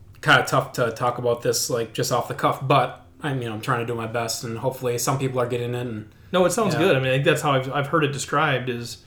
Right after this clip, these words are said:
Speaker 2: thinking, "Okay, what pairs do they have? What's the suit of connectors? What's the suit of aces? What's the,"
Speaker 1: Uh-huh.
Speaker 2: all that kind of stuff. It just seems like there's so many combinations, but maybe your point is you, you end up having this,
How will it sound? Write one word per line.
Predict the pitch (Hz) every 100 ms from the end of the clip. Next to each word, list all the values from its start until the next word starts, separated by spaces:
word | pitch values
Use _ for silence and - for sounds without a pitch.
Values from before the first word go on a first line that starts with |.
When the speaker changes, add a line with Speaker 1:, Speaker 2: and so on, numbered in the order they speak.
| - - - 139
Speaker 2:
thinking, | 135 120
"Okay, | 131
what | 131
pairs | 127 139 135 135
do | 143
they | 135 127
have? | 139 147 143 139 139
What's | 127 -
the | 131
suit | 139
of | 127
connectors? | 143 139 139 135
What's | 123 -
the | 110
suit | 135
of | 131
aces? | 131 127 135
What's | 127 120
the," | 127
Speaker 1:
Uh-huh. | 113 117 - - 156
Speaker 2:
all | 151
that | 135
kind | 139 127
of |
stuff. | - 143
It | 139
just | 131
seems | 156
like | 139
there's | 131 139
so |
many | 131 -
combinations, | 123 120 135 135 131 123 120
but | - 131 - - - -
maybe | 147 135
your | 151 139
point | 127 120
is | 120
you, | 139 135 127
you | 160 -
end | - 190
up | 139
having | 156 139 131
this, | 120 - -